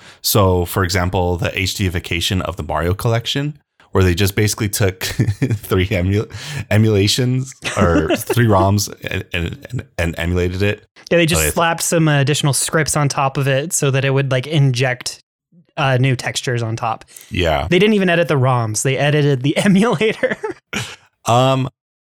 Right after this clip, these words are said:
Speaker 1: I'm personally a bit more forgiving of that one, just because, like, you did get three games out of it.
Speaker 2: True, true. And you got three of the best,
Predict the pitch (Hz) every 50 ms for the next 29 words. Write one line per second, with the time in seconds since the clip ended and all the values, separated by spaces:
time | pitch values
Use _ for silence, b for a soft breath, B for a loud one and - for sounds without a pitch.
0 | _ - - 143 208 247 277 285 269 269 277 269 - 294 277 269 262 262 254 254
1 | 226 220 233 220 196 202 190 214 208 202 175 175 165 165 - - 175 180 185 202
2 | 208 208 - - 135 127 - - 123 135 127 113 123 117 117 131 123 175 180 143
3 | 123 101 - - - - 92 90 82 80 73 73 78 85 95 - - - - -
4 | - - - 175 170 165 151 139 131 123 113 113 - - - 147 139 131 123 120
5 | 127 - 180 165 170 165 165 151 127 - _ _ - - - - - - 170 170
6 | 180 175 165 165 160 160 151 135 135 147 143 131 127 - _ _ _ _ _ _
7 | _ _ _ _ _ _ _ _ _ - - 156 156 185 202 - - - -